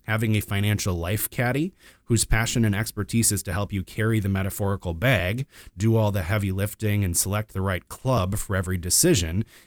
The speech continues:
and anticipate hidden dangers and costs along the way is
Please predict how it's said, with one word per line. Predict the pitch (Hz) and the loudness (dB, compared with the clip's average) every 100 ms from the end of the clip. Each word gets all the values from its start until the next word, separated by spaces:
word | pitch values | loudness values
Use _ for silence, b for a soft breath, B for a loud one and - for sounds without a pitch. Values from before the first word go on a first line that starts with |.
| B | B
and | 147 180 | 0 4
anticipate | 151 123 127 - 113 113 - | 4 4 2 0 2 0 2
hidden | 120 101 | 2 2
dangers | 85 110 110 98 107 101 | 2 4 4 4 0 0
and | 85 82 | -2 -4
costs | - 101 90 - | -4 -2 0 0
along | 95 92 95 85 | 0 -2 0 0
the | 90 | 0
way | 107 90 | 0 0
is | 82 85 - | -2 -4 -6